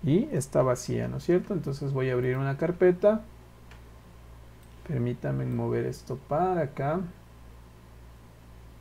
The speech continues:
Y tengo yo un archivo P D F. Busquémonos un archivo P D F que pueda tener yo acá de ejemplo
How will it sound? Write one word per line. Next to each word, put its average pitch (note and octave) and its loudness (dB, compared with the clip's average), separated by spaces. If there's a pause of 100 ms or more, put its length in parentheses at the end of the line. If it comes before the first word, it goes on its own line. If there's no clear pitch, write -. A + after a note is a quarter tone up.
(1200)
Y F3 2
tengo E3 2
yo D3+ 4
un D3 2
archivo D3 0
P C#3+ 4
D A#2+ 2
F. A#2 -2
Busquémonos C#3+ -2
un C#3+ 0
archivo C3+ -2
P C3+ 0
D C3 4
F C#3+ -2
que - -12
pueda C#3 0
tener C3+ -4
yo C3 -2
acá C3 -4
de C3 -2
ejemplo E3+ 0